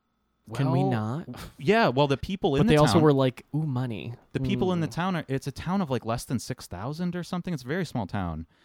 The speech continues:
Speaker 2: And they were like, "Yeah, we don't want all these people here. Like, this is gonna be crazy. All of our old people are gonna die."
Speaker 1: Fair.
Speaker 2: I'm sure some of them didn't care.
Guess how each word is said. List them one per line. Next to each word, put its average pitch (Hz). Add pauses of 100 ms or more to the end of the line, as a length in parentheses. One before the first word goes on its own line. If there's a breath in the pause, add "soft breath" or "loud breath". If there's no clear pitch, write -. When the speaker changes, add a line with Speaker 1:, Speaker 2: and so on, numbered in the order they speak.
Speaker 2:
And 113
they 139
were 185
like, 143
"Yeah, 143
we 147
don't 208
want 156
all 196
these 135
people 170
here. 123
Like, 104
this 135
is 135
gonna 131
be 104
crazy. 127
All 117
of 120
our 117
old 107
people 107
are 101
gonna 95
die." 95 (640)
Speaker 1:
Fair. -
Speaker 2:
I'm 262
sure -
some 90
of 85
them 76
didn't 76
care. 78